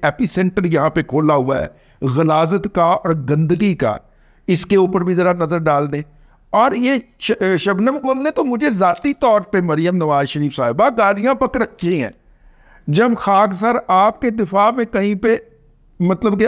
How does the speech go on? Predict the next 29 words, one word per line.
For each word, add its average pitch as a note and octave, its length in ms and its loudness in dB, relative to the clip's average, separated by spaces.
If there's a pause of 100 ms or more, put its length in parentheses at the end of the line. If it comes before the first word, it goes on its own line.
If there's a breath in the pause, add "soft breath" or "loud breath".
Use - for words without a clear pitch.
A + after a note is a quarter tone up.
(120)
ਆਤਾ D#3 300 2
ਥਾ F3 160 0
ਸੋਸ਼ਲ D#3 300 -2
ਮੀਡੀਆ D#3+ 340 2
ਕੇ D3+ 100 -4
ਉੱਪਰ, D#3+ 340 0 (540 soft breath)
ਇਹ C#4 40 4
ਨੰਗੀ C4 380 0
ਗਾਲੀਆਂ C4+ 360 2
ਕੱਢਦੀ A3+ 360 -2
ਹੁੰਦੀ E3 200 0
ਸੀ A#2+ 200 -2
ਜੀ, C#3+ 180 -2
ਇਹ A3 180 0
ਤੁਹਾਡੇ F3 280 2
ਖੱਬੇ D#3+ 260 -2
ਪਾਸੇ F#3+ 260 0
ਬੈਠੀ D3 340 -2
ਹੋਈ C#3 220 -2
ਹੈ। - 420 -16
ਉਹ A3+ 100 2
ਕੁਛ B3 220 0
ਤੇ D#4 120 2
ਖੁਦਾ B3 320 2
ਦਾ G3 120 2
ਖੌਫ D#3+ 300 -2
ਕਰ C3+ 160 0
ਲਿਆ C3 200 0
ਕਰੋ। C#3+ 340 -6